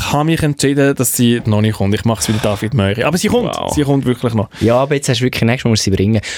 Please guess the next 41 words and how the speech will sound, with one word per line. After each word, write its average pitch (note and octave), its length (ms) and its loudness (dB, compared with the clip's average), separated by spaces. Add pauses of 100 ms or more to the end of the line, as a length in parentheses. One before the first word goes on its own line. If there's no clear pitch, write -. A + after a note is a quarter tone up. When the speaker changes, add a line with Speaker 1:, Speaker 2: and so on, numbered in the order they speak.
(160)
Speaker 3:
Du G3 260 2
hast C3+ 240 -2
sowieso D#3 300 0
schon A#2+ 160 2
lange C3 220 2
mal D3+ 140 4
angekündigt, A#2+ 640 0
dass A2+ 140 0
du A#2 80 0
noch A2 100 4
Speaker 1:
Ich G#2 40 0
Speaker 3:
von B2+ 80 2
Speaker 1:
muss A#2+ 80 0
noch A#2 100 2
Speaker 3:
deinen G#2 120 0
Speaker 1:
Naturfreunde-Geschichten D3 720 2 (360)
Speaker 3:
Naturfreunden D3 240 0
Speaker 1:
erzählen. D3+ 260 -2
Ja. A#2 80 2
Speaker 3:
Das G3 140 2
ist B2 100 0
im A#2+ 80 2
Fall G#2 120 2
jetzt - 160 -4
bald A#2 180 2
ein A#2 180 0
Jahr, G#2+ 380 2
Matthew. E2 400 -2
Das - 140 0
hast A2+ 160 0
du A2+ 60 2
in G#2+ 80 4
einem G#2 340 -2
von - 80 -4
der A2 100 0
ersten B2 380 2 (240)
Debriefing-Podcasts A#2+ 1040 0
hast G2+ 100 2
du - 60 -2
das F#2+ 240 0
erzählt. A2+ 480 -2